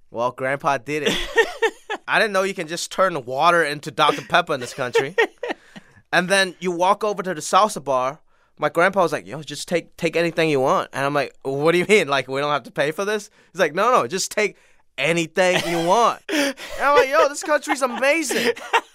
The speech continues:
Speaker 1: So that was, like, my first experience, not just with food in America, but with American freedom.
Speaker 2: <laughs> American freedom, courtesy of El Pollo Loco.
Speaker 1: Absolutely.
Speaker 2: So I, I love that. Okay, so you have been here now since you were thirteen. How old are you now?
Speaker 1: Thirty.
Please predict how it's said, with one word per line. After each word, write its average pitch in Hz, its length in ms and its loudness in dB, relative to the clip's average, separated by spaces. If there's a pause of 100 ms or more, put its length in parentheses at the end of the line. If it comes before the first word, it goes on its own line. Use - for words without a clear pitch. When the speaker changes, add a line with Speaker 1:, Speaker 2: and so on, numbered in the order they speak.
(680)
Speaker 1:
So - 140 -4
that 214 140 6
was, 254 100 0
like, 220 280 -2
my 185 200 0
first 220 640 -2 (540)
experience, 202 580 -4
not 214 180 0
just 240 240 -4
with 185 140 -2
food 262 440 -2
in 175 120 0
America, 156 460 -2
but 147 160 -4
with 147 120 0
American 160 480 -4
freedom. 202 500 -6 (140)
Speaker 2:
<laughs> - 440 -6
American 190 600 0
freedom, 147 440 -2 (260)
courtesy 185 500 2
of 123 140 2
El 123 120 -4
Pollo 131 280 -6
Loco. 127 380 -8 (260)
Speaker 1:
Absolutely. 113 560 -10 (100)
Speaker 2:
So 208 180 0
I, 196 160 0
I 208 80 2
love 208 180 2
that. 139 100 -4
Okay, 135 180 -6
so 143 120 -8
you 151 260 -6
have 180 100 -2
been 147 160 -4
here 135 120 -2
now 113 180 0
since 113 220 -10
you 104 60 -14
were 107 80 -6
thirteen. 98 300 -8
How 131 120 2
old 117 100 -4
are 110 40 -2
you 87 120 -6
now? 73 200 -12 (420)
Speaker 1:
Thirty. 147 300 0